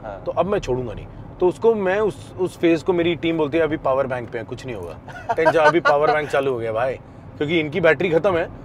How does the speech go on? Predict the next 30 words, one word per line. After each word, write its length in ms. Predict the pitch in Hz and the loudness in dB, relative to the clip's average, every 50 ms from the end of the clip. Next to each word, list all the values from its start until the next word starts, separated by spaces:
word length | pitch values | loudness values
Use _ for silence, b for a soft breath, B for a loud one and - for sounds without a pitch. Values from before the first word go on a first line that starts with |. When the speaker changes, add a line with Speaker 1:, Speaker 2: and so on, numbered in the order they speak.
| - - - | -12 -8 -4
Speaker 2:
अभी 120 | 156 170 | -4 -4
Speaker 1:
हाँ। 100 | 185 - | -2 2
Speaker 2:
power 280 | - 160 156 165 170 165 | 4 4 6 6 4 4
bank 160 | 165 156 143 | 2 0 0
चालू 160 | 160 147 143 | 0 0 2
हो 60 | 135 | 2
गया, 100 | 131 135 | 2 2
अभी 120 | 143 160 156 | 2 2 2
देख 140 | 156 151 | 2 0
फाड़ेंगे 380 | - - 131 123 123 120 120 117 | 0 -2 -2 -2 -2 -4 -6 -8
stage 260 | 104 - 117 104 107 | -8 -8 -10 -10 -10
पे। 160 | - - 180 | -4 -2 -2
Speaker 1:
क्या 360 | 165 - 165 - 208 214 - - | -2 0 0 2 2 4 4 6
बात 280 | 214 240 - - - | 6 6 6 8 8
है 80 | 254 214 | 8 8
भाई। 420 | - 208 196 143 101 101 - - | 8 6 2 0 0 -2 -8 -10
Speaker 2:
<laughs> 60 | - | -8
भगवान 380 | - 123 131 131 143 147 156 165 | -6 -4 -4 -2 -2 -2 -2 -2
ने 100 | 160 151 | -4 -6
ना 160 | 156 170 165 | -6 -6 -8
हमें 280 | 160 165 170 147 107 - | -6 -8 -8 -8 -10 -10
बहुत 300 | - - 104 147 151 135 | -12 -10 -8 -8 -8 -6
बड़ा 200 | 131 131 131 131 | -4 -4 -4 -6
tool 300 | 123 127 123 120 120 113 | -6 -8 -8 -8 -8 -8
दिया 200 | 104 107 101 110 | -8 -6 -6 -6
है, 60 | 131 | -6
वो 140 | 120 107 104 | -8 -8 -10
है 180 | 101 120 135 | -10 -10 -12
हमारा 360 | 131 110 104 92 92 107 123 131 | -12 -12 -12 -10 -8 -8 -8 -8
दिमाग। 380 | 95 90 85 85 92 92 85 | -8 -12 -12 -10 -10 -10 -10